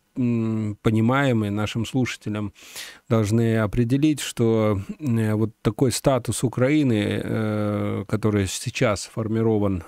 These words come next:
э, местно-, национальной элитой Украины, он, конечно, э, э, к-, крайне,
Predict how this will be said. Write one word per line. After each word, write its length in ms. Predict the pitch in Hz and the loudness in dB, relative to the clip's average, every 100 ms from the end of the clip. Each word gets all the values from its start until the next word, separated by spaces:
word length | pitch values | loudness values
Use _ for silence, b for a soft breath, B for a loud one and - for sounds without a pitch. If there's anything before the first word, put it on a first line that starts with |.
| - | -8
э, 640 | 113 110 101 101 98 95 90 - | -4 -2 0 2 2 0 -2 0
местно-, 540 | 117 113 - 135 113 | 2 2 -2 -2 0
национальной 800 | 113 110 101 117 113 110 104 104 | 0 0 2 2 2 2 2 0
элитой 420 | 104 156 120 104 B B B B B B B B B B - | 0 0 0 -2 B B B B B B B B B B -4
Украины, 640 | - 127 127 120 113 113 | 2 2 4 4 4 2
он, 260 | 120 131 127 | 2 2 2
конечно, 720 | 123 123 120 117 120 110 113 107 B B | 2 2 2 2 2 4 2 0 B B
э, 560 | 127 113 110 107 104 98 B B B 156 | 0 2 4 2 2 -2 B B B -12
э, 240 | 127 113 - _ - | -8 -8 -10 _ -2
к-, 220 | 110 101 | 0 2
крайне, 600 | - 127 123 120 110 104 | 2 4 4 4 2 0